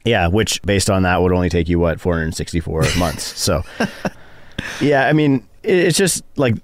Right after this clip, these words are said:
Speaker 1: this is where you, you really start to see the wheels fall off on Canada's biggest cities, right? It's like, okay, like, I, I get it. Like, I get, I get Tor-, I get Vancouver a lot more than I get Toronto. Vancouver is a beautiful city, right? But
Speaker 2: Yeah.
Speaker 1: is it worth,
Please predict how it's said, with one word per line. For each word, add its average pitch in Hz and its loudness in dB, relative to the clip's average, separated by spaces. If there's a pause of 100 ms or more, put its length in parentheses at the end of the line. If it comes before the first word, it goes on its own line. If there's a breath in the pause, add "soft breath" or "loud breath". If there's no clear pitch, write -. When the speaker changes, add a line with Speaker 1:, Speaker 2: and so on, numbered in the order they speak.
(240)
Speaker 1:
this 151 0
is 170 2
where 160 4
you, 120 0
you 117 0
really 104 2
start 104 2
to 85 -2
see 110 2
the 98 4
wheels 90 2
fall 87 2
off 78 2
on 85 0
Canada's 82 0
biggest 78 -2
cities, 80 -6
right? 87 0
It's 92 0
like, 101 2
okay, 104 2
like, 98 0 (160)
I, 120 0
I 151 2
get 113 2
it. 92 0
Like, 95 0
I 98 2
get, 101 2 (160)
I 95 0
get 101 0
Tor-, - -2 (220)
I 113 0
get 139 2
Vancouver 110 0
a 98 2
lot 92 2
more 95 0
than 90 2
I 87 0
get 85 0
Toronto. 92 0
Vancouver 104 2
is 92 4
a 85 2
beautiful 82 0
city, - -6
right? 80 0
But 101 2
Speaker 2:
Yeah. 76 -2 (500 loud breath)
Speaker 1:
is 120 4
it 113 2
worth, 101 2